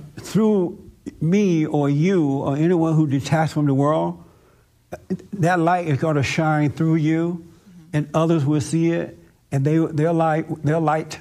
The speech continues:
Speaker 1: will come on too, and one will lead to another one. Just as when Christ came into the earth, it was just darkness, you know. No one would have thought at that time, that, at that time that he could have the impact that he had, right? Because if I remember correctly,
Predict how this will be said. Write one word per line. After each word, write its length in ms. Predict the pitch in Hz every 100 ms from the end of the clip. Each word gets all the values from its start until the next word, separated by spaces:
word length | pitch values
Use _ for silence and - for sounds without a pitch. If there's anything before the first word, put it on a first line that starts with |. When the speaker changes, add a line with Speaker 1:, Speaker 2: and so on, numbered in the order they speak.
| -
Speaker 1:
will 160 | 156
come 300 | 143 160 165
on 240 | 160 160 147
too, 420 | 165 165 175 175 - - -
and 160 | 143
one 180 | 139 156
will 120 | 156
lead 240 | 143 143 135
to 100 | 135
another 300 | 127 117 110
one. 120 | 110 - - -
Just 220 | 147 202 220
as 220 | 196 160
when 140 | 160
Christ 360 | - 180 180 -
came 220 | 175 165
into 180 | 156 165
the 80 | 151
earth, 320 | 175 185 185 - - - _ _
it 60 | 170
was 120 | 175
just 200 | 175 143
darkness, 580 | 135 185 135 107 98 - - -
you 100 | - 147
know. 280 | 147 151 - - -
No 260 | 151 180 208
one 240 | 214 190
would 120 | 180
have 140 | 160 -
thought 300 | 175 165 156
at 160 | 151 147
that 180 | 151
time, 320 | 120 165 170 156 - - _ - - - -
that, 20 | 156 151
at 220 | 165 170 175
that 220 | 170 120
time 400 | 151 185 180 151
that 180 | 143 143
he 160 | 156
could 200 | 156 151
have 280 | 135 165 151
the 100 | 131
impact 540 | - 170 175 151 147 151
that 100 | 139
he 200 | 139 131
had, 380 | 123 175 139 123
right? 240 | 135 147 - - - -
Because 260 | 170 175 165
if 120 | 151
I 180 | 160 151
remember 540 | - 151 151 170 220
correctly, 680 | 185 151 143 180 190 147 135